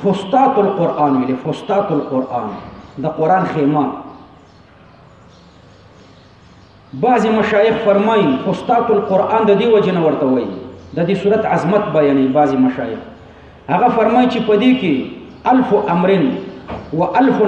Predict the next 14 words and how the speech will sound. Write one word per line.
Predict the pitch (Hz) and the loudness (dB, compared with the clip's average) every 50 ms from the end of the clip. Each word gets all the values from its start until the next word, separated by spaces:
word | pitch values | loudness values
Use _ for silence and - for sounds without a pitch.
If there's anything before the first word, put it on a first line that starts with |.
| 190 | 2
نهین | 185 170 147 165 185 202 196 156 131 - - - - - - - - - 143 | 2 2 2 4 4 4 4 2 0 -2 -4 -10 -12 -14 -16 -18 -14 -6 -2
و | 156 | -2
الف | 185 - 240 262 285 254 220 220 202 185 | -2 0 2 2 2 2 2 2 0 2
خبرن | 196 180 170 170 170 190 196 185 151 131 - - - - - - - - | 2 0 2 2 2 2 2 2 2 0 -2 -4 -8 -12 -14 -14 -8 -4
و | 143 175 | -4 -4
خمسة | 175 - 285 311 302 269 - 262 254 - 240 214 | -2 0 0 2 2 2 2 2 0 0 0 0
عشر | 190 214 226 214 214 190 190 180 | 0 0 -2 0 0 0 0 0
مثلا. | 165 156 143 - 175 147 135 127 113 107 98 - - - - - - - - - - - - - - - - - - - - - - - - - | 0 0 -2 -2 -2 -2 -2 -4 -4 -8 -10 -14 -16 -18 -20 -20 -20 -20 -20 -20 -20 -20 -20 -20 -20 -20 -20 -20 -20 -20 -20 -20 -20 -18 -8 -4
دا | 170 180 | -2 -2
دومره | 165 202 240 240 226 - | 0 0 0 2 2 2
عظیم | - 202 202 202 208 208 202 - - | 2 2 2 2 2 0 0 0 0
شان | 240 240 233 - - | 0 0 0 0 2
سورت | 214 208 233 233 226 - - | 2 2 2 2 -2 -2 -2
دی | 139 | -2